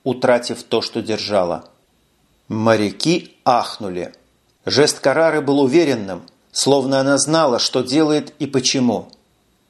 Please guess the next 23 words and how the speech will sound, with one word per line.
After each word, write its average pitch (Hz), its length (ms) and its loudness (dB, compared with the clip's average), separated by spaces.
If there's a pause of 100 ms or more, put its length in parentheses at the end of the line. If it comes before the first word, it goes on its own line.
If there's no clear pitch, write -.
(140)
И 135 100 4
Росс 147 400 0
услышал, 156 640 2
как - 280 -4
перевел 139 420 2
дыхание 139 640 0
Эш, - 400 -2 (320)
когда 120 280 0
земная 131 420 2
девушка 131 480 0
повернулась 127 840 0
и 139 80 -6
присоединилась 120 880 0
к - 100 -10
фааннам. 95 680 -2 (920)
"Великие 254 720 2
пришли 233 560 2
с - 140 0
миром", 214 560 2 (760)
сказала 113 580 2
она. 104 360 -6 (840)
"Они 226 300 2
хотят, 247 580 2